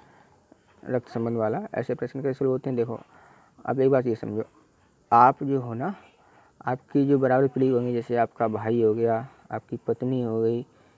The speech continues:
ये सब आपके जो है बराबर पे लिखे जाएंगे, ठीक है, बराबर पे लिखे जाएंगे इस type से। आप, आपसे एक पीढ़ी ऊपर जब बढ़ोगे तो वो ऊपर लिखे जाएंगे यहाँ पे, जैसे आपके पिता हो गए, चा-,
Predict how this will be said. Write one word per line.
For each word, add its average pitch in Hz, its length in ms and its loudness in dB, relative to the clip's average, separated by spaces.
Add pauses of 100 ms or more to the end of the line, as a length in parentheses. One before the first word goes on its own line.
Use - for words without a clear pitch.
(140)
ये 139 120 2
सब 139 180 0
आपके 131 320 0
जो 131 120 0
है 180 220 -2 (140)
बराबर 113 400 0
पे 107 120 -6
लिखे 107 240 -6
जाएंगे, 110 440 -8
ठीक 240 160 -2
है, 104 140 -4
बराबर 110 340 -2
पे - 100 -10
लिखे 107 220 -6
जाएंगे 107 240 -8
इस - 120 -16
type 101 160 -2
से। - 220 -14 (1800)
आप, 123 180 -4 (260)
आपसे 123 560 -2
एक 143 180 2
पीढ़ी 147 340 0
ऊपर 143 280 2
जब 151 160 2
बढ़ोगे 131 440 0 (240)
तो 143 80 2
वो 139 180 -2 (120)
ऊपर 123 200 0
लिखे 113 280 0
जाएंगे 110 280 -6
यहाँ 104 220 -8
पे, 107 220 -10 (600)
जैसे 123 160 -4
आपके 113 200 -2
पिता 113 280 -2
हो 107 200 2
गए, 110 180 2
चा-, 110 500 -2